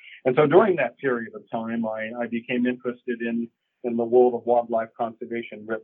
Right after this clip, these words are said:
large. Um, obviously, I, I had bunches of takeaways, you know, relative to my experiences in Rwanda with Diane.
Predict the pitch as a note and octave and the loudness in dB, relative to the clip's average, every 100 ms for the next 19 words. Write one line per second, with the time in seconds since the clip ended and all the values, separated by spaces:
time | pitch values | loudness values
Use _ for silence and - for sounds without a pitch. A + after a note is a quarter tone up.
0 | G#2+ B2 G2+ F2+ - - _ _ - A2 | 6 6 6 0 -16 -18 _ _ -2 0
1 | A2 A2+ B2+ B2+ B2 B2 B2 B2 A#2+ A#2+ | 0 -4 2 2 4 0 2 2 2 -4
2 | B2+ A#2+ A#2+ A#2 _ _ _ _ - A2+ | 0 2 2 -2 _ _ _ _ -8 -6
3 | A2+ E3 C3+ C3 C#3 B2+ - G#2+ A#2+ G#2 | -2 -2 0 -2 -2 -4 -8 -8 -6 -6
4 | - - A2+ G2 G2+ G#2 _ _ _ - | -10 -10 -6 -4 -4 -10 _ _ _ -6
5 | A2 A2+ A2+ A#2 - A2+ A#2 - _ - | -2 2 2 2 -2 -6 -6 -14 _ -4
6 | A2 G#2+ G#2+ F#2+ - A#2 G#2+ G#2 G#2 G2+ | 2 2 2 -6 -2 -2 -2 -8 -12 -10
7 | G#2+ G#2 G2+ A2 A2 G#2+ G2+ G#2 G#2+ G2+ | -8 0 0 2 0 0 -4 -2 2 2
8 | G#2 A#2 G#2+ G2+ | 4 2 0 -4